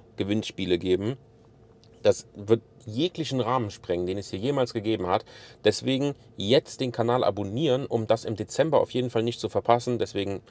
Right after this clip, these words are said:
wundert euch nicht, im November wird's vielleicht ein bisschen weniger. Aber wie gesagt, abonniert den Kanal, da wird im Dezember was Großes auf euch zukommen. Ja, ich war ja letztens mit meinem Tesla bei der Werkstatt gewesen. Ich hatte darüber ja auch ein Video gemacht. Die Verlinkung findet ihr hier oben in der Infobox.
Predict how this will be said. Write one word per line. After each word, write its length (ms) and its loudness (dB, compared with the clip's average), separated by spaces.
wundert 280 4
euch 240 2
nicht, 160 -4
im 120 -4
November 360 2
wird's 200 -4
vielleicht 220 0
ein 60 -10
bisschen 240 -6
weniger. 340 -2
Aber 380 8
wie 100 -2
gesagt, 320 0
abonniert 380 -2
den 80 -2
Kanal, 380 0
da 120 4
wird 140 2
im 120 -4
Dezember 540 0
was 300 -2
Großes 640 2
auf 220 -8
euch 160 -8
zukommen. 420 -8
Ja, 200 6
ich 280 -2
war 140 6
ja 260 0
letztens 680 0
mit 200 -4
meinem 300 0
Tesla 400 0
bei 180 4
der 220 -2
Werkstatt 440 2
gewesen. 520 -8
Ich 180 -10
hatte 300 0
darüber 340 0
ja 120 6
auch 100 2
ein 160 -2
Video 260 -4
gemacht. 380 0
Die 80 -8
Verlinkung 460 -4
findet 300 -4
ihr 120 -10
hier 120 -2
oben 360 -2
in 160 -6
der 180 0
Infobox. 580 -2